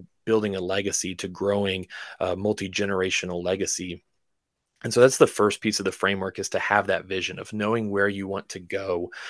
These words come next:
as a dad, where you want to go as a family. And one of the things that I encourage people to do if they're struggling to find out what that vision is, uh, is to think about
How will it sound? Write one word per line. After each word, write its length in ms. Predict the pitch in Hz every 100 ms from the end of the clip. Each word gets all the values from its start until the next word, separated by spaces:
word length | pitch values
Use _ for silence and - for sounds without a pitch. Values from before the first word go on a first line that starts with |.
| - - - - _ _
as 460 | 101 92 92 90 -
a 80 | -
dad, 360 | 92 117 82
where 120 | 85 95
you 120 | 101
want 140 | 98
to 40 | 90
go 380 | 87 92 98 90
as 140 | 82
a 60 | 82
family. 600 | - 92 92 85 90 101 _ _ _ _ -
And 100 | 117
one 100 | 120
of 40 |
the 80 | 113
things 400 | 107 107 104 -
that 120 | 101
I 120 | 101
encourage 420 | 95 92 101 101 -
people 260 | 110 95
to 80 | 90
do 480 | 90 98 98 92 92 _ -
if 280 | 98 95
they're 220 | - 101 95
struggling 460 | - 101 101 98
to 80 | 98
find 280 | - 98 98
out 120 | 98
what 140 | 101
that 200 | 95 95
vision 300 | 95 90 90 87
is, 400 | 95 117 165 - - - - -
uh, 280 | 95 92 92
is 220 | 107 104 -
to 480 | - 107 104 101 98
think 200 | - 135
about 400 | 139 123 107